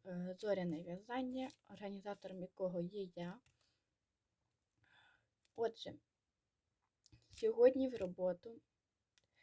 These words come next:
я беру третій, е, третю тему під назвою, е, шкарпетки, мітинги,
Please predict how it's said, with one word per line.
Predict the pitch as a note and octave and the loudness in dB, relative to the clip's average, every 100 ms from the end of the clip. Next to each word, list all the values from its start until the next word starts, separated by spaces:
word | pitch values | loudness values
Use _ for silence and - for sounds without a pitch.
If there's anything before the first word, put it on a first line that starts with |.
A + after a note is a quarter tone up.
| - - _ _ - | -20 -20 _ _ -14
я | G3 A3+ | -2 0
беру | A#3+ G#3 F#3 F#3 F#3+ - - | 0 -2 -4 -4 -10 -14 -18
третій, | - A#3+ A#3+ - G3+ A#3 _ _ | -6 -4 -4 -10 -18 -18 _ _
е, | G#3 G3 F#3+ F#3+ F#3+ | -18 -16 -14 -14 -12
третю | - B3+ B3 F3 - | 2 2 2 -8 -6
тему | A3 B3+ C4 B3 | -2 0 0 -2
під | G#3+ G3+ | -8 -10
назвою, | A3 G#3+ G#3+ G3+ G3+ G3 G3 G3 _ _ _ - _ _ - | -12 -12 -14 -14 -14 -10 -12 -14 _ _ _ -20 _ _ -14
е, | F#3+ | -12
шкарпетки, | F3 - F3 F3 B3 C4 C4 _ A#3+ A3 | -12 -6 -6 -2 2 2 2 _ -12 -8
мітинги, | F#3+ G#3 A3 - G#3+ G#3 G#3 G#3+ G#3 | -6 -6 -8 -10 -14 -14 -12 -8 -8